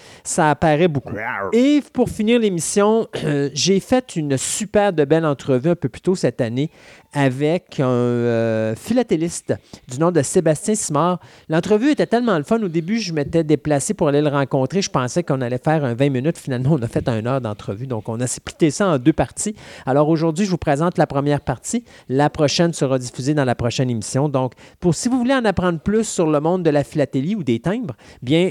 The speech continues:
Speaker 1: euh, vous avez la chronique idéale, euh, aujourd'hui avec cet invité spécial, monsieur Sib-, Sébastien Simard, pardon, qui va être avec nous à l'émission.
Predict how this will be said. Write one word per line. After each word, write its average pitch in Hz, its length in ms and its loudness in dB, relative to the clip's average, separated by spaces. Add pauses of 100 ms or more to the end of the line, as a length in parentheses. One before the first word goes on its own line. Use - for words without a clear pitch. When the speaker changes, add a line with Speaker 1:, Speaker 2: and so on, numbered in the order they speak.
Speaker 1:
euh, 135 220 4
vous 135 260 -2
avez 143 320 2
la 143 180 -2
chronique 139 480 -4
idéale, 143 560 2
euh, 107 400 -2
aujourd'hui 127 420 0
avec 139 140 0
cet - 180 -6
invité 127 300 0
spécial, 135 460 0
monsieur 120 200 -4
Sib-, 104 320 -8
Sébastien 135 500 0 (440)
Simard, 208 480 2
pardon, 139 260 2 (300)
qui 143 100 -2
va 131 120 4
être 131 100 0
avec 110 240 0
nous 156 220 0
à 143 200 2
l'émission. 117 440 -2